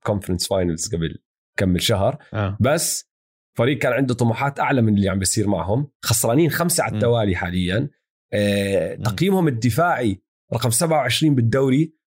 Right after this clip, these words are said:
Speaker 1: تقييمهم الإجمالي رقم خمسة وعشرين. يعني،
Speaker 2: مم.
Speaker 1: صعب. هلا شوف، طلعت على مبارياتهم،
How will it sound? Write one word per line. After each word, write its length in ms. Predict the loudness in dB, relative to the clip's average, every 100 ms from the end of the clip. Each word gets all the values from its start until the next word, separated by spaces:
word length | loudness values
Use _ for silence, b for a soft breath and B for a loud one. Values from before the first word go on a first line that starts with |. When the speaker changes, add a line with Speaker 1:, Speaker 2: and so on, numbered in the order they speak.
| _
Speaker 1:
تقييمهم 400 | -6 0 2 2
الإجمالي 440 | 2 2 2 2 0
رقم 200 | -2 -6
خمسة 380 | -2 0 2 0
وعشرين. 360 | -2 -4 -8 _ _ _ _ _ _ -2
يعني، 640 | 0 2 2 2 2 0
Speaker 2:
مم. 220 | -2 -6 -4
Speaker 1:
صعب. 340 | -2 -2 -4 _ -20 b _ -2
هلا 240 | 2 2
شوف، 220 | 2 0
طلعت 360 | 2 2 0 0
على 100 | 0
مبارياتهم، 640 | 2 2 2 0 -2